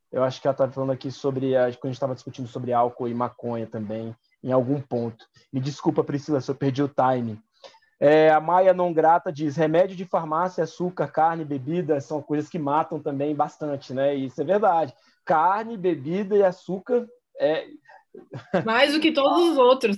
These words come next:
Speaker 1: Alguém vai fazer um número sobre, alguém vai calcular isso algum dia, Maia, pra gente dar uma olhada.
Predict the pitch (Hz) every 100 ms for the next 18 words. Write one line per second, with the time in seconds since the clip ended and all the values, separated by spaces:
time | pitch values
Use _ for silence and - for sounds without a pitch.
0 | - - 180 165 202 214 214 208 180 208
1 | 208 202 196 196 185 185 165 165 185 196
2 | - - 185 185 202 175 170 170 175 196
3 | 156 165 151 139 127 123 123 127 120 135
4 | 139 143 139 147 156 135 120 113